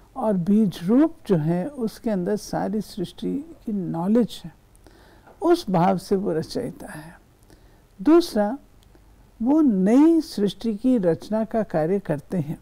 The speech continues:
उसको rejuvenate करता है, इसलिए वो रचयिता कहलाता है।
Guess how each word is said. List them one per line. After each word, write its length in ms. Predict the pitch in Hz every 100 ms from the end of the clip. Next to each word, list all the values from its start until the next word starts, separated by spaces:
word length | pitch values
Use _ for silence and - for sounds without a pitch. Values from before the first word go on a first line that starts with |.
| _ _ _ - - - - - -
उसको 340 | 254 190 - 320
rejuvenate 1040 | 233 180 233 208 180 180 190 277 311 -
करता 400 | - 160 - -
है, 280 | - - - _ 349
इसलिए 380 | 226 - 254
वो 120 | 262 202
रचयिता 540 | 165 - 147 151 -
कहलाता 520 | - - 160 160 -
है। 420 | - - - -